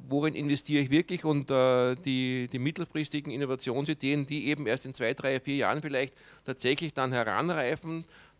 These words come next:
da in den ersten zwei, drei Jahren, äh, mit normalen K P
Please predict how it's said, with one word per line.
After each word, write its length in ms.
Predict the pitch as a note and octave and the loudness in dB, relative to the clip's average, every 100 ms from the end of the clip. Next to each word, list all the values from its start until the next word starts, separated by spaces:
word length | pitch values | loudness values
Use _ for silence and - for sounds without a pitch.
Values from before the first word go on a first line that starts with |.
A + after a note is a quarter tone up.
| _ - | _ -4
da 440 | G#2 C3+ D3+ D3 _ _ | 0 2 0 -6 _ _
in 100 | C3+ | -8
den 140 | C3 F#2+ | -8 -2
ersten 400 | A#2 - D3+ D3 | -2 -2 -8 -6
zwei, 220 | B2+ B2+ | -2 -2
drei 200 | C#3 C3+ | -2 0
Jahren, 480 | F#2+ A2 C3 C#3 - | 2 2 0 -6 -10
äh, 540 | E2+ G#2+ A#2 A#2 G2+ - - | -6 -2 -2 -2 -6 -10 -14
mit 180 | B2+ - | -12 -10
normalen 400 | A#2+ F2+ A2 - | -6 -4 -4 -6
K 140 | C#3 | -10
P 160 | - | -10